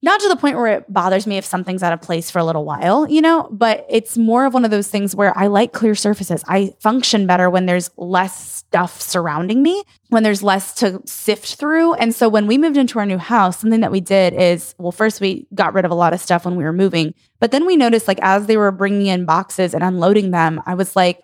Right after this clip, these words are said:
"Half of this stuff I don't know where to put in this house because that decoration doesn't fit in this house anymore, or some of these keepsake things that we'd like to hold on to, but that we don't have any use for. Like, I don't want those taking up space in my,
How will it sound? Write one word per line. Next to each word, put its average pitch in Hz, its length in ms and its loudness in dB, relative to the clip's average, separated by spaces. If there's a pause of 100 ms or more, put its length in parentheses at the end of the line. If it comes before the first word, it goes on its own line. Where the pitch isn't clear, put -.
(160)
"Half 254 240 0
of 359 60 -6
this 330 140 2
stuff 233 240 -2
I 196 60 0
don't 202 120 2
know 214 80 0
where 202 120 0
to 151 40 -12
put - 220 -4
in 170 80 -6
this 156 120 -4
house - 260 -14
because 185 320 -4
that 202 260 2
decoration 196 640 0
doesn't 175 280 -2
fit 220 160 0
in 202 100 2
this 202 120 0
house 190 260 0
anymore, 185 480 0
or 160 200 0
some 202 200 -2
of 214 60 0
these 196 200 -2
keepsake 202 520 -2
things 190 320 0
that - 140 0
we'd 190 100 0
like 185 200 2
to 202 80 -6
hold 175 180 0
on 175 180 2
to, 202 180 0
but 170 180 -6
that 170 120 0
we 190 100 -2
don't 175 300 0
have 180 100 -2
any 180 220 -4
use 175 260 -4
for. 247 380 2 (380)
Like, 302 100 -4
I 160 60 -2
don't 277 140 4
want 180 140 0
those 180 140 0
taking 170 300 -4
up 156 100 -6
space 160 320 -6
in 165 80 -4
my, 151 260 -4